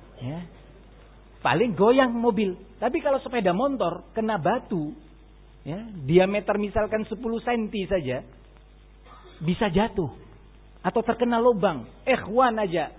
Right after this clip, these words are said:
rijal dari kalangan lelaki, bra-, banyak yang jatuh di jalan. Ya, pasir, ya, dan yang lainnya. Barakallahu fikum. Banyak kejadian dan peristiwa ummahat naik sepeda motor,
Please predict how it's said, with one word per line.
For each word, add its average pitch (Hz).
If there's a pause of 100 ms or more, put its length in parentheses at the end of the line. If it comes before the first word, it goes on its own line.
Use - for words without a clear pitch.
(180)
rijal 214
dari 180
kalangan 226
lelaki, 233
bra-, 196
banyak 285
yang 254
jatuh 285
di 214
jalan. 220 (720)
Ya, 170 (320)
pasir, 160 (480)
ya, 143
dan 165
yang 151
lainnya. 139 (960)
Barakallahu 120
fikum. - (800)
Banyak 151
kejadian 135
dan 131
peristiwa 147 (400)
ummahat 143 (320)
naik 143
sepeda 151
motor, 165